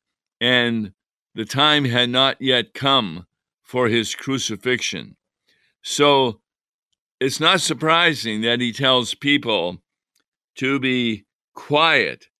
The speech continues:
about this. In fact, that is actually said at the end of this section in Mark five, after the child is healed. Jesus strictly orders the parents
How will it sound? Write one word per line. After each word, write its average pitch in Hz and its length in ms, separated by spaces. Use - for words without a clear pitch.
about 113 400
this. 104 380
In 117 120
fact, 139 260
that 156 220
is 131 160
actually 139 500
said 143 600
at 123 200
the 123 180
end 139 220
of 110 120
this 113 200
section 120 600
in 101 140
Mark 120 400
five, 107 560
after 117 460
the 107 120
child 123 460
is 98 220
healed. 101 480
Jesus 127 540
strictly 156 680
orders 120 720
the 120 160
parents 127 680